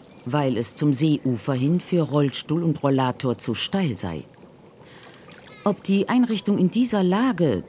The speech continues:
dann wirklich geeignet ist für Menschen mit schweren Handicaps, kann ich nicht beurteilen. Zimmer sehe ich nicht. Corona-Schutz geht vor.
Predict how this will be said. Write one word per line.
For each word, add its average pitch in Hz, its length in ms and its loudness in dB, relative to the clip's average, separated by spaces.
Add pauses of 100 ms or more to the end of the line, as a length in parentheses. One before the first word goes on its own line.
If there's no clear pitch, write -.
dann 98 320 0
wirklich 113 460 -2
geeignet 196 580 0
ist - 380 -4
für 131 160 0
Menschen 135 360 2
mit 120 180 0
schweren 147 300 2
Handicaps, 160 680 0 (460)
kann 190 180 4
ich 175 140 -2
nicht - 180 -2
beurteilen. 151 680 0 (340)
Zimmer 175 560 2 (160)
sehe 208 400 0
ich - 240 -6
nicht. 117 280 -2 (500)
Corona-Schutz 147 720 2
geht 92 220 -6
vor. 160 320 -2